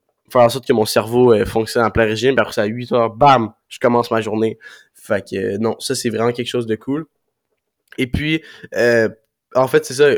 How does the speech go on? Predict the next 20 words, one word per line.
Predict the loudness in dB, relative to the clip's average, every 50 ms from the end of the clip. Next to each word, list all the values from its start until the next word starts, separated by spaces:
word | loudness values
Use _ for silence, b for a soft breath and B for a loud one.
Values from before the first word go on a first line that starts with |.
| 0 -4
Pourquoi | -6 0 2 2
je, | 2 2 -2
je | -4 -4 -6 -6
faisais | -4 -4 0 2 2
le | 4 6 4 4 4
résumé | 2 -2 -6 -4 -4 -2
de | 0
ma | 0 0
journée | 0 0 -2 -2
d'hier, | 0 2 2 2 2 -2
c'est | -6 -2
que | 0 2 2 2 0 B B B B _
de | -2 -2 0 0 -2
cinq | -2 -2 0 0 0 0 0 2 4
heures | 4 4 4
et | 2
demie | 0 0 0 -2 -2 -2
à | -2 -2
six | -4 -6 -10 -6 -2 0
heures, | 2 2 2